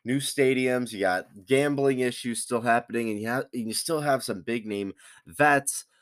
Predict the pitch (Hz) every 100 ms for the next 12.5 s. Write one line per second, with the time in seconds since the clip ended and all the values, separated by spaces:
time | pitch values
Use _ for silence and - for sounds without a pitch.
0 | _ - 131 135 - 190 175 202 190 185
1 | 208 175 82 - _ _ _ - 127 151
2 | 143 151 156 131 107 104 101 92 87 -
3 | 85 82 85 90 82 82 - 87 87 -
4 | 82 - 82 80 78 76 78 76 _ _
5 | _ - 101 98 98 - _ 120 98 _
6 | - - _ _ _ _ - 127 131 -
7 | 156 127 117 127 110 107 - 117 107 104
8 | 95 95 - _ - - 98 - 90 87
9 | - - - 135 135 139 127 151 143 113
10 | 107 113 110 113 - 110 107 95 95 -
11 | 92 85 82 - 90 87 80 90 80 78
12 | - 95 90 85 78